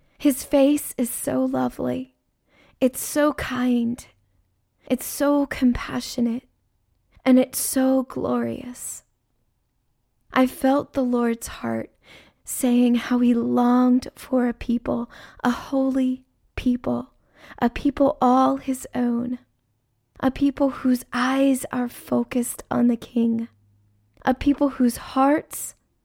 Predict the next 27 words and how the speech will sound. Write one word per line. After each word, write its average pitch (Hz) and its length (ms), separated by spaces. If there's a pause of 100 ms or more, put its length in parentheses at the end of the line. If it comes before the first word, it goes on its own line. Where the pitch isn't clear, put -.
(300)
are 254 220
set - 760 (400)
upon 247 360
his 240 240
face, 240 440
upon 262 300
his 254 200
lovely 247 540
face. 262 600 (500)
Because 269 400
you 269 100
see, 285 360
beloved, 277 600 (520)
when 269 160
we 254 140
catch - 480
a 285 60
glimpse, 247 540
just - 320
one 302 500
glimpse 262 720 (560)
of 254 140
that 269 280
beautiful 277 720
face 254 640
of 240 200
Jesus, - 840